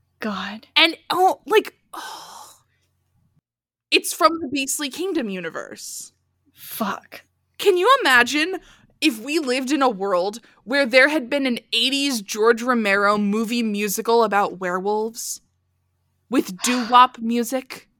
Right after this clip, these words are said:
Speaker 1: Oh my god.
Speaker 2: Global warming would not be happening.
Speaker 1: We wouldn't have covid.
Speaker 2: We literally, we wouldn't have covid. Once again, Beastly Kingdom would be around. The Haunting of Ravenswood Manor would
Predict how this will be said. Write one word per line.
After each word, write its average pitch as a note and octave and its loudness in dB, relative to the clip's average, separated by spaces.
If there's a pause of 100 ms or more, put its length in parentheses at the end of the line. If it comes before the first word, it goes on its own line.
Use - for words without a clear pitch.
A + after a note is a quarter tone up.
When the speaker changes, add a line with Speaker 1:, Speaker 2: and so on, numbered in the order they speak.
(280)
Speaker 1:
Oh - -18
my - -16
god. G#3 -8
Speaker 2:
Global A4 10
warming G#4+ 8
would D#4+ 4
not F#4 10
be E4+ 6
happening. B3 4 (180)
Speaker 1:
We F#4+ 10
wouldn't A4+ 10
have G4 10
covid. C#4 8 (320)
Speaker 2:
We A4+ 6
literally, A#4+ 6 (280)
we F#4+ 6
wouldn't A#4 4 (120)
have - -8
covid. D4 2 (240)
Once F#4+ 0
again, C#4+ 2 (460)
Beastly F#4 2
Kingdom D#4 2
would C4 0
be A3+ 2
around. G3 0 (280)
The C4+ 2
Haunting E4+ 8
of C#4+ 2
Ravenswood C#4 2
Manor A3+ 0
would G#3+ 6